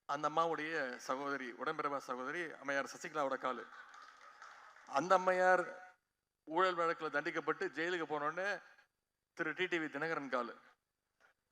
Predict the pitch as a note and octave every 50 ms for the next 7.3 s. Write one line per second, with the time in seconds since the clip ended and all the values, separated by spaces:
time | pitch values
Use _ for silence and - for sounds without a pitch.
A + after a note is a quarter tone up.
0 | _ _ _ _ _ _ _ _ _ _ _ _ _ _ _ _ - D#3 E3 F3+
1 | F3+ F3+ E3+ - G3 F3 E3+ F3 F3 E3+ F3+ F#3+ F#3+ G3 F#3 D#3 - - - D3+
2 | D#3+ E3+ F3+ E3+ - F#3 D#3+ D#3+ D#3 D#3+ E3+ G3+ G#3+ F3+ C#3 A2+ - - - -
3 | - _ _ _ _ _ _ _ _ _ _ _ _ _ _ _ - C#3+ F3 G3
4 | G3+ G3+ E3+ E3+ - D3+ D#3 E3 G3+ G#3+ F#3 E3+ C#3+ B2 - - - - - _
5 | _ _ _ _ _ _ - D#3+ D#3+ D#3 D3+ D#3+ F3 F3+ F#3 F3 E3 D#3+ D#3 D#3
6 | C#3+ - C#3+ D3 D3+ E3+ G3 F#3 E3 D3 C#3+ - C3 - E3+ D3+ C#3 C3+ C3+ C3+
7 | B2+ - C3 B2+ A#2+ A2 A2